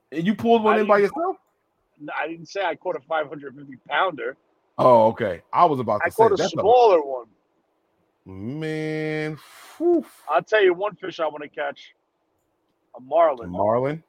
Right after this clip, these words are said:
Speaker 1: I knew, I
Speaker 2: Oh,
Speaker 1: knew
Speaker 2: yeah.
Speaker 1: you were gonna say it. I knew it. I knew
Speaker 2: They're
Speaker 1: you were
Speaker 2: the
Speaker 1: gonna say it.
Speaker 2: toughest, they're the toughest fighting fish in the water. Them and
Speaker 1: Yeah.
Speaker 2: swordfish.
Speaker 1: I'm, I'm good.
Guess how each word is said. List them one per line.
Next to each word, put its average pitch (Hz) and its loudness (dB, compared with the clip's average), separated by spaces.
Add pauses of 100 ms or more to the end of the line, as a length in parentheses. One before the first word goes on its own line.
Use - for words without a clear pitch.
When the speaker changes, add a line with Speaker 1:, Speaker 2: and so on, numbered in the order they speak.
(160)
Speaker 1:
I 113 -8
knew, 147 2
I 139 4
Speaker 2:
Oh, 214 4
Speaker 1:
knew 277 4
Speaker 2:
yeah. 254 4
Speaker 1:
you 220 0
were 185 0
gonna 170 2
say 151 -6
it. 107 -8
I 120 -6
knew 208 4
it. 113 -2 (320)
I 120 -6
knew 143 2
Speaker 2:
They're 185 4
Speaker 1:
you 180 4
were 165 2
Speaker 2:
the 156 -2
Speaker 1:
gonna 196 0
say - -8
it. 117 -6
Speaker 2:
toughest, - -10 (360)
they're 185 -2
the 156 -10
toughest 170 -8
fighting 160 -8
fish 175 -14
in 165 -16
the 156 -14
water. 135 -8 (1300)
Them 190 -2
and 190 -8
Speaker 1:
Yeah. - -12
Speaker 2:
swordfish. 151 -6 (880)
Speaker 1:
I'm, 95 -20
I'm 107 -12
good. 95 -12